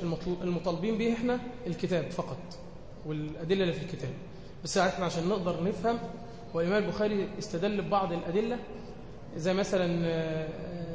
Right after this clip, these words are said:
في سورة الذاريات قال الله عز وجل: "فأخرجنا من كان فيها من المؤمنين فما وجدنا فيها غير بيت إيه؟ من المسلمين". أنا مش هنقول ال-، ال-، ال-، الأدلة كلها، إحنا بس هنذكر شيء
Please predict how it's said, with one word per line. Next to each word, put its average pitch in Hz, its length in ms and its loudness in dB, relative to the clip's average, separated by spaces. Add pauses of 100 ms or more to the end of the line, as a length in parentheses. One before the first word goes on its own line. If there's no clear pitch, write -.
(440)
في 165 60 -6
سورة 208 320 4
الذاريات 170 840 2 (760)
قال 190 120 4
الله 190 80 6
عز 185 120 4
وجل: 208 300 4 (180)
"فأخرجنا 190 680 2 (180)
من 160 120 0 (100)
كان 180 160 2
فيها 180 240 2
من 170 140 2
المؤمنين 175 680 2 (160)
فما 185 180 4
وجدنا 170 560 4
فيها 190 340 2
غير 160 220 4
بيت 185 340 2
إيه؟ 190 160 4 (540)
من 170 120 2
المسلمين". 175 580 2 (240)
أنا 180 140 2
مش 202 160 4
هنقول 220 300 6
ال-، 233 220 4
ال-، 180 220 -2
ال-، 185 180 -4
الأدلة 190 500 8
كلها، 233 320 10
إحنا 190 200 4
بس 208 220 6
هنذكر 220 420 6
شيء 240 320 8